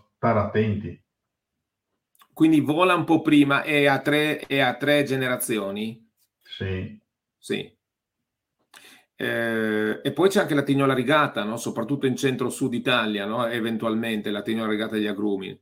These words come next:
Speaker 1: Adesso io di quella non ho esperienza, però in base alla letteratura, eh, il grosso problema è soprattutto a fine stagione.
Speaker 2: Mm.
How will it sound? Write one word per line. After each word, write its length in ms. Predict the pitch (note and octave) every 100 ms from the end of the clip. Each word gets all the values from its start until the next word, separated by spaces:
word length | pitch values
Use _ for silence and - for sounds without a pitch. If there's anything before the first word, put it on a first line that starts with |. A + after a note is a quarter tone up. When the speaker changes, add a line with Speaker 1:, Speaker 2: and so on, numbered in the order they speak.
| _ _ -
Speaker 1:
Adesso 240 | A2 A2+
io 120 | A#2+
di 280 | A2 G#2 B2
quella 280 | A#2+ D3 C3
non 140 | A#2
ho 60 | A#2
esperienza, 680 | A#2+ - B2 A#2 A#2 A2+ G#2+
però 180 | A2 G#2+
in 120 | G#2 G2+
base 320 | A2+ A#2 A2
alla 80 | G#2+
letteratura, 880 | G#2+ A#2 A#2+ - G#2+ G#2 A2+ G#2+ G2
eh, 100 | - _ _ -
il 100 | G#2+
grosso 420 | A2 A#2+ A#2+ A#2+
problema 500 | - B2 G#2+ A2 A2+
è 40 | G#2+
soprattutto 640 | - G#2+ - A2 G#2+ A2+ G#2+
a 40 | -
fine 300 | A2 A2 G2+
stagione. 1000 | - _ _ A2 G#2 A#2 B2 G2+ - - _ -
Speaker 2:
Mm. 160 | A#2 A2+